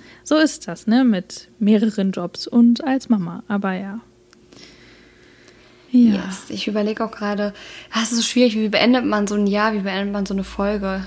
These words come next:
Speaker 2: Also
Speaker 1: Ja. Lass uns doch vielleicht noch
Speaker 2: <laughs>
Speaker 1: eine lustige Geschichte erzählen. Lustig ist immer gut.
Speaker 2: Ich muss sagen, dieses Jahr, es, es fühlt sich an wie fünf Jahre. Und das ist mein erstes volles Jahr in Köln tatsächlich.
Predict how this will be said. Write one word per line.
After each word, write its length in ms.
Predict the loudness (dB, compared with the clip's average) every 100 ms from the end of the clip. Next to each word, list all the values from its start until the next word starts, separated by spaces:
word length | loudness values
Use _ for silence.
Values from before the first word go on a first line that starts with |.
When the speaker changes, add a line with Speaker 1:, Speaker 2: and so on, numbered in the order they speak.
| -2
Speaker 2:
Also 220 | 2 2
Speaker 1:
Ja. 200 | 2 -2 -8 -16 -4
Lass 160 | 0 2
uns 140 | 2 0
doch 100 | 2
vielleicht 320 | 2 2 2
noch 140 | 2
Speaker 2:
<laughs> 40 | 4
Speaker 1:
eine 200 | 6 6
lustige 640 | 8 6 4 0 -2 -2
Geschichte 520 | -6 -6 -8 -10 -8
erzählen. 500 | -8 -10 -12 -10 -2
Lustig 400 | 2 2 2 2
ist 160 | 2 0
immer 300 | -2 -4 -4
gut. 100 | -4
Speaker 2:
Ich 80 | -2
muss 140 | -2 2
sagen, 240 | 2 2
dieses 300 | 0 -2 -2
Jahr, 160 | 0 0
es, 100 | -2
es 140 | -4
fühlt 200 | -2 -2
sich 120 | -2
an 100 | -2
wie 80 | -4
fünf 440 | -6 -2 -2 -2 -4
Jahre. 500 | -4 -4 -4 -6 -8 -16 _ _ _ _ _ _ _ _ _ _
Und 240 | -2 0 0
das 80 | -2
ist 180 | -2
mein 140 | -2 0
erstes 420 | 2 2 0 -4
volles 420 | -2 0 2 0
Jahr 160 | 0 0
in 120 | 0
Köln 400 | 0 0 2 0
tatsächlich. 720 | 0 -4 -4 0 2 2 0